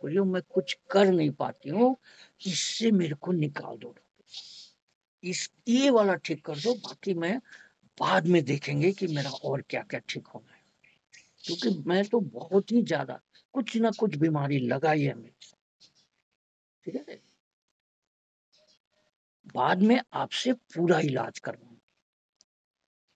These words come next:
आप मुझे ठीक कर दे, सो मैं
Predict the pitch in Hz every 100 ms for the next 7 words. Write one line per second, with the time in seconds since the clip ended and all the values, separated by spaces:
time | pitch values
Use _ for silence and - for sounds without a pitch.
0 | _ - 160 220 185 185 160 202 - 185
1 | - 175 151 196 285 - - 160 214 190
2 | 214